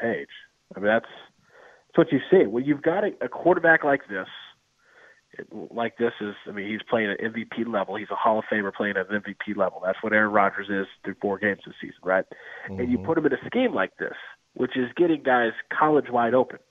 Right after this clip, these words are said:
Speaker 1: in, in the quarterback's words, co-, seven, eight yards of separation. Uh, and a lot of times on a lot of plays, he's dropping back. There's, there's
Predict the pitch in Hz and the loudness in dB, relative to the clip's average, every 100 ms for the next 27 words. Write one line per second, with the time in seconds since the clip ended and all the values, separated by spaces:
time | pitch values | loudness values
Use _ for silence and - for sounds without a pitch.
0 | - 107 104 107 104 - 110 104 92 - | -12 -10 -8 -8 -8 -6 -4 0 0 -2
1 | - _ _ - 95 64 - - - 139 | -14 _ _ -8 -6 -6 -12 -8 2 2
2 | - 175 - - - _ - 156 139 135 | 2 -4 -10 -20 -20 _ 4 6 6 4
3 | 127 139 123 104 120 107 113 117 - - | 4 2 2 -2 -6 -4 -4 -4 -4 -14
4 | _ - - - _ - 104 - 120 101 | _ -20 -20 -20 _ -6 -4 0 0 2
5 | 120 151 151 135 117 110 104 104 147 202 | 4 4 4 4 0 0 -2 2 2 2
6 | 180 180 180 147 143 143 131 131 131 123 | 4 4 4 0 2 2 2 2 0 -8
7 | 117 123 | -10 -12